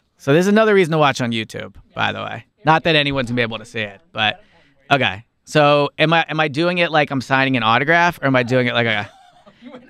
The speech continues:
Speaker 2: autograph.
Speaker 1: Well, that's how I used
Speaker 2: You
Speaker 1: to
Speaker 2: went
Speaker 1: practice it growing
Speaker 2: autograph.
Speaker 1: up. Come
Speaker 2: Okay,
Speaker 1: on.
Speaker 2: good.
Speaker 1: All right, so here we go. Ready?
Speaker 2: Yes.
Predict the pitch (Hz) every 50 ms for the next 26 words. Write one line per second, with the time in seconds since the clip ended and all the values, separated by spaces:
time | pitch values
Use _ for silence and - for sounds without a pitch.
0 | - - - 339 - 480 - 269 - 190 175 180 190 190 196 208 214 - 202 208
1 | 202 196 202 196 254 403 427 440 466 453 453 - - - 190 370 392 427 466 466
2 | 453 175 175 175 180 180 190 190 185 190 220 214 127 120 - - - - - 226
3 | 190 123 117 110 104 101 - - - - 160 143 117 117 - - - 147 143 139
4 | 131 147 156 147 139 123 104 104 104 113 117 123 123 123 - -